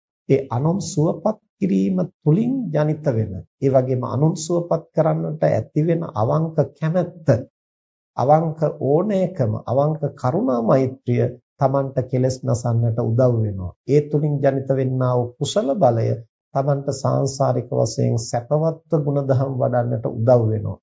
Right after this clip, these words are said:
මෙන්න මේ කාරණා හරියට හේතුඵල වශයෙන් තේරුම් අරගෙන යම් කිසි කෙනෙකුට ගුණධම් වඩන්න පුළුවන් නම්, දන් දෙන්න පුළුවන් නම්,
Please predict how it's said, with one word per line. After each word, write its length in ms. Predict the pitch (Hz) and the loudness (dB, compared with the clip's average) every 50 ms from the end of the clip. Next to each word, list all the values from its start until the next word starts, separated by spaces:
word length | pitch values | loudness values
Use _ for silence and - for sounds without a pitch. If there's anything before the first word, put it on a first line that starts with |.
| _ _ | _ _
මෙන්න 220 | 117 117 120 139 170 | -2 0 0 0 0
මේ 220 | 196 202 208 202 | 0 0 -2 -4
කාරණා 560 | 202 - - 139 127 123 120 117 120 120 117 113 95 | -4 -2 -2 0 0 0 0 -2 -2 -2 -2 -2 -2
හරියට 480 | 107 110 113 123 127 139 139 - - 262 - - - - _ _ _ _ _ _ | -2 -2 -2 0 0 -2 -2 -2 -4 -4 -4 -4 -6 -14 _ _ _ _ _ _
හේතුඵල 520 | 135 139 147 147 - 151 143 - 135 123 123 | 2 2 2 2 0 -4 -4 -2 0 0 0
වශයෙන් 400 | 120 123 120 120 - 120 113 113 113 117 - | 0 0 -2 -2 0 0 0 0 0 -2 -4
තේරුම් 420 | _ 131 127 139 165 220 226 226 220 | _ -2 -2 0 0 -2 -4 -4 -2
අරගෙන 380 | 202 139 127 113 113 120 117 113 | 0 0 0 0 0 0 0 0
යම් 220 | 117 117 117 117 | 0 0 0 -2
කිසි 240 | 113 123 113 120 113 | -2 -2 -4 -4 -4
කෙනෙකුට 480 | - 110 107 113 113 - 117 107 - 123 117 120 113 - - - _ _ _ _ _ _ _ _ _ - | -2 0 0 0 0 0 -4 -2 0 2 2 2 0 -4 -10 -20 _ _ _ _ _ _ _ _ _ -8
ගුණධම් 560 | 131 143 131 143 127 131 127 95 120 120 117 | -4 -2 -2 0 0 0 0 0 -2 -2 -2
වඩන්න 400 | 113 117 113 117 117 113 113 110 | -2 0 0 2 2 2 0 -2
පුළුවන් 400 | 113 - 131 127 135 139 143 147 165 | -2 -2 0 2 2 2 2 2 0
නම්, 200 | 180 196 202 196 | -4 -6 -4 -2
දන් 220 | 147 123 120 123 135 127 | 2 4 4 4 4 2
දෙන්න 280 | 127 120 117 117 113 110 | 0 0 0 0 0 0
පුළුවන් 440 | 117 120 110 117 120 117 117 113 113 | -2 -2 0 0 0 0 0 0 0
නම්, 180 | 113 113 113 | 0 0 0